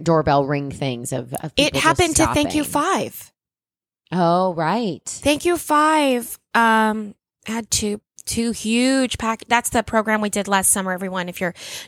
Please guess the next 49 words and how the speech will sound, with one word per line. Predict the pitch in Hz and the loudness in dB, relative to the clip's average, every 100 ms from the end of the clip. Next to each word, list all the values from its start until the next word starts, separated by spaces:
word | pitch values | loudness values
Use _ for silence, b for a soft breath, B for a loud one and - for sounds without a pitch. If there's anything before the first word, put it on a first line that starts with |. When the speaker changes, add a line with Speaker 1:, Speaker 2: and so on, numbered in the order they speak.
| - | 0
Speaker 2:
new | 220 | 2
to | 202 | 2
the | |
Daily | 185 190 180 | 0 0 0
Happy, | 214 233 214 185 | 2 2 2 0
we, | 175 185 170 b b b - | 0 -4 -6 b b b -2
we | 226 | 2
started | - - 220 240 233 | 4 4 4 4 2
a | 208 | 0
program | 220 208 202 185 | 0 2 2 0
that | 185 | -2
kind | 226 202 | -2 -2
of | 175 | -2
grew | 190 185 185 | 2 4 4
in | 180 | 4
its | 165 - | 0 -2
own, | 185 196 190 185 175 - - | 2 4 2 -2 -6 -10 -2
uh, | 190 170 160 - | 0 0 -4 -8
kind | - 185 | -6 -4
of | 175 | -4
momentum, | 175 170 202 214 214 180 | -4 0 2 2 0 0
but | 180 190 - | 2 0 0
we | 208 190 | -4 0
raised | 220 277 277 | 2 2 2
a | 220 | 0
bunch | 208 214 | -2 -2
of | 196 | 0
money | 277 254 | 0 0
for | - 185 180 | -2 0 0
the | 180 180 175 B B B B B B | 0 0 -2 B B B B B B
food | - - 311 285 214 | -8 0 4 4 2
for | - | 0
the | 220 | 0
doctors. | 214 233 - 220 208 - | 0 0 0 0 2 0
Gosh, | - 214 190 | -2 -4 -4
I | 175 | -4
am | 170 | -6
not | 170 175 | -6 -2
speaking | - 190 170 165 | -2 -2 -6 -6
in | 165 | -8
correct | 156 175 - | -6 -6 -6
clauses. | - 160 165 143 131 | -2 0 0 0 -2
Speaker 1:
<laughs> | 185 214 170 | -2 -4 0
Speaker 2:
For | 247 | 2
the | 247 240 | 2 4
doctors | 262 262 339 - 247 220 | 6 6 4 0 -2 0
in | 214 | -2
New | 208 | -2
York | 196 190 240 247 226 - | -2 2 4 4 2 -2